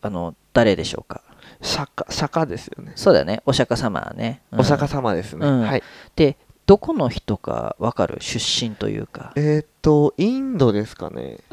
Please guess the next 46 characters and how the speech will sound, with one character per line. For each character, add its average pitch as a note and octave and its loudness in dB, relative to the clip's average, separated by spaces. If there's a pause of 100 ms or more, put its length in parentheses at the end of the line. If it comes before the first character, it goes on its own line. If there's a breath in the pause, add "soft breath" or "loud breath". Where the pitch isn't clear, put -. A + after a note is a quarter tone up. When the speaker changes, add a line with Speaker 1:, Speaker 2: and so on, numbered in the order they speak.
Speaker 1:
お、 D#3 10 (460)
さ - -6
す B2+ -4
が A#2 0
だ A2+ 2
ね。 A2 0
Speaker 2:
合 D#3+ 4
っ - 0
て C3 2
ま A2+ -2
す？ G2 -8
Speaker 1:
う F2+ -2
ん。 C#3+ 0
イ F3 2
ン F#3 8
ド C#3+ 8
の、 A#2 0
Speaker 2:
お、 G2+ 2
よ F#2+ -2
か F#2+ -2
っ - -6 (160)
た。 D#3 0
Speaker 1:
う - 2
ん。 A#2 -2
イ G3+ 2
ン A#3 -2
ド F#3 6
も A#2 0
昔 A#2 -2
は C3 2
ね、 D3 -2
統 C3+ 4
一 - -2
さ - 2
れ C3+ 2
て C#3 -4
な C#3 -2
か C3+ 0
っ A2 -2
た G2+ -4
み G#2 -6
た F#2+ -4
い F#2 -6
だ F#2 -10
か - -8
ら、 C#3 -2